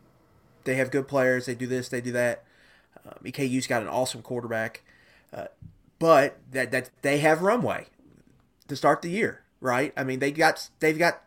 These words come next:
tri-, they've got trial and error. I mean, that is just, that is their preseason, for lack of a better word. Those games count, but those are games Kentucky should win going away. So they're gonna have time to tinker with stuff before the,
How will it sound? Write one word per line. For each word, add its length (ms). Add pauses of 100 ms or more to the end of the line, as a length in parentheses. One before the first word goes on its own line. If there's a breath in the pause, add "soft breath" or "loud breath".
tri-, 260
they've 200
got 180
trial 300
and 100
error. 240
I 60
mean, 140
that 200
is 240
just, 260
that 160
is 120
their 160
preseason, 760
for 340 (580 soft breath)
lack 220
of 100
a 20
better 160
word. 100
Those 200
games 280
count, 360
but 100
those 200
are 60
games 280
Kentucky 320
should 200
win 180
going 280
away. 480 (360 soft breath)
So 180
they're 120
gonna 180
have 180
time 340
to 80
tinker 360
with 160
stuff 500 (180)
before 440 (300)
the, 220